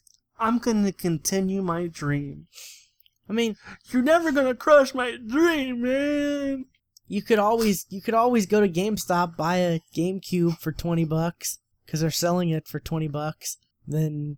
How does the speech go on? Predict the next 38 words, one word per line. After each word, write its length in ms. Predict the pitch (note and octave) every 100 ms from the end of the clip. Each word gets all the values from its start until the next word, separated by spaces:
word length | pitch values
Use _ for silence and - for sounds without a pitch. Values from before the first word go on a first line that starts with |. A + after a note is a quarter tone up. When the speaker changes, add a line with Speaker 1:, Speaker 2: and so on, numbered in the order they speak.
| _ D3+
Speaker 2:
I 80 |
don't 140 | D3+ C#3+
know, 160 | C3+
go 220 | C#3+ D3+ D#3
on 100 | D#3
eBay 440 | D#3+ D3 D3+ D3+
and 120 | C#3
get 200 | C#3 -
that 180 | C#3 B2+
little 360 | D3 C#3+ C3+ -
G 180 | C#3+ D3+
B 240 | D3+ D3
A 280 | D3+ D3 C#3+ _ _ -
adapter 760 | D3 D#3 C3+ - C#3+ C#3+ D3 D3
and 240 | C3+ C3+ - _ _ _
play 200 | - E3+
the 160 | D#3 D3+
old 280 | E3+ F3 B3
Speaker 1:
I 40 |
Speaker 2:
school 160 | D4 A#3
Speaker 1:
had 120 | D#3
one 240 | D#3+ E3+
Speaker 2:
ones. 400 | F3 E3+ D#3 - _ _ _ -
Speaker 1:
I 100 | A3
had 240 | B3 C4+ G3
one 120 | F#3+
of 60 | E3+
those 220 | D#3+ D#3
for 140 | -
the 380 | C#3 B2+ B2+ B2+
N 140 | D3 D3
sixty-four. 760 | - - B2 - B2 B2 A2+ - _ _ - -
Speaker 2:
Or 220 | F#3 A3
just 280 | F3+ F#3 -
get 180 | F#3 E3+
a 320 | D#3+ D#3 F3
Speaker 1:
Uh, 40 |
because, 300 | F#3 - G#3+